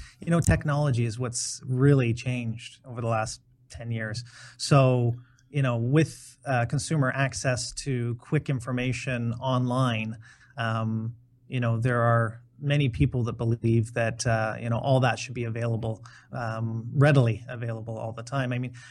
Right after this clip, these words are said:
I look at it, uh, even from the U S standpoint. You see what's available in the U S. I went to a conference, a real estate conference down in Austin once, and, uh, when, um, an agent got a lead from an online source, they were able to,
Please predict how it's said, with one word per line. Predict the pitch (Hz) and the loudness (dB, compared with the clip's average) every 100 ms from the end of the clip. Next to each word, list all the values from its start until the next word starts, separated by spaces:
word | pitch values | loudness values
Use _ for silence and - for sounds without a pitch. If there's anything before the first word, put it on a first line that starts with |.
| - | 0
I | 143 | 4
look | 180 185 | 4 4
at | 147 | 2
it, | 135 - | 0 -4
uh, | 131 123 | -4 -4
even | 151 151 | -6 -8
from | - 131 | -8 -8
the | 113 113 | -6 -4
U | 139 | -2
S | 147 - | -2 -4
standpoint. | - 120 110 120 113 120 | -8 -10 -12 -14 -16 -16
You | |
see | 117 139 | -10 -8
what's | 123 123 | -8 -6
available | 117 120 113 120 | -6 -4 -6 -8
in | 117 | -8
the | |
U | 117 120 | -6 -4
S. | 120 120 | -4 -2
I | |
went | 127 120 | -4 -6
to | 120 | -10
a | |
conference, | 117 127 120 117 117 - | -6 -4 -4 -6 -6 -4
a | 120 117 | -4 -2
real | 127 | 0
estate | 127 123 | -2 -6
conference | 120 113 120 110 | -6 -6 -6 -4
down | 120 117 | 0 2
in | 110 | 2
Austin | 113 127 - 117 | 0 -2 -4 -4
once, | 120 - - - - - - | -4 -4 -8 -10 -14 -14 0
and, | 131 120 120 | 4 4 4
uh, | 127 117 | 2 0
when, | 120 120 117 117 127 | -2 -4 -4 -4 -4
um, | 120 113 113 113 117 | -4 -4 -6 -10 -12
an | 123 131 | -8 2
agent | 151 135 151 | 6 6 2
got | 135 131 123 | 0 0 0
a | |
lead | 123 131 117 135 - - - - | 0 -2 -2 -4 -8 -14 -18 -18
from | - 127 120 120 117 | -4 -2 -2 -2 -2
an | 120 | -2
online | 127 135 127 117 | 0 0 0 -4
source, | 113 - 147 117 - | -2 4 4 4 0
they | - 151 | 4 6
were | 147 135 | 6 2
able | 131 131 131 117 | -2 -4 -4 -8
to, | - 120 117 | -8 -8 -8